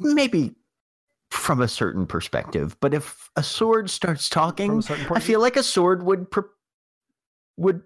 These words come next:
Speaker 1: primarily be interested in doing what it was designed for, which is killing people. I don't think this is terribly out of character or even should be necessarily considered terribly worrisome. <clears throat> Swords have a limited perspective. That's all I'm saying.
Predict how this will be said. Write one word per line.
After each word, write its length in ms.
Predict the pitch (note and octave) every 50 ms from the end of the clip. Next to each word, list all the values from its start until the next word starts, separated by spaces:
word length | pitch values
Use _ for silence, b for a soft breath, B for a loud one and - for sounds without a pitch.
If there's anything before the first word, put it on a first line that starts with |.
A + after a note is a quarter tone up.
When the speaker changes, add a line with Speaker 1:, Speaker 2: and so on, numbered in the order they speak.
| _ -
Speaker 1:
primarily 640 | - - A3+ G#3 F3+ D#3 A#2 A2 A2+ A#2 A#2 C#3 C#3+
be 160 | D3+ D#3+ C3
interested 600 | - E2+ F2+ E2+ - - F#2 - - - C3 C#3 C#3+
in 280 | D3 D#3 D#3+ D#3+ D3+ - _ -
doing 300 | - - E2 E2+ E2+ F#2
what 100 | G#2 A2
it 120 | A#2+ C3 -
was 120 | F3 E3+
designed 520 | - - B3 B3+ - C4+ C#4 B3+ F#3 G#2+ -
for, 340 | - - - - - - - B B B B B B B B
which 180 | - F#3 - A3+
is 120 | G#3 -
killing 480 | - - - E2 D#2 E2+ G2 A2+ C3+ D3
people. 560 | - - D#4+ D#4+ D#4 - - - - - - _ B B B B B B B B B _ -
I 80 | - C4
don't 240 | D#4 D#4 D4 B3 -
think 180 | - A#2 F#2+
this 160 | - F#2 -
is 120 | - F2 -
terribly 420 | - - F#2 E2+ E2 D2+ E2 E2 D#2+
out 140 | D#2 D#2+
of 100 | C#2 -
character 480 | - - D2 C#2 D2+ D#2 - - G3 A#3+ B3
or 180 | E3 A#2+ B2 C3+
even 240 | F3 G#3 G#3 G#3 G3+
should 140 | - A3+
be 140 | A3+ A#3+ A#3
necessarily 600 | A3+ A3+ A3 - - G#3+ - - G#3+ G#3+ A3 A3
considered 480 | G#3+ - A3 A3 - A#3 A3 A3+ G#3+ A3
terribly 400 | - A#3+ A#3+ A#3 A#3 B3 B3 B3
worrisome. 640 | B3 C4+ D4 C#4+ A3+ A#2 - - - - - - - _ _ _ _ _ _ _ _ _ _ _ _ _ _ _ _ _ _ _ _ _ _ _ _ _ _ _ -
<clears throat> 260 | C4+ - G#2+ B2 -
Swords 340 | - - G#2+ F2+ F2+ A2+ -
have 140 | C3 C3+ C3+
a 60 | D3+
limited 560 | D3+ B2 F#2+ E2 D#2+ E2+ E2+ D#2+ A2 C3+ C#3+ -
perspective. 640 | - F3+ - - - D#3 - - - - - - _
That's 200 | - A#2+ A2+ -
all 140 | - D2+ -
I'm 120 | - - -
saying. 500 | - - - _ _ _ - - F#3+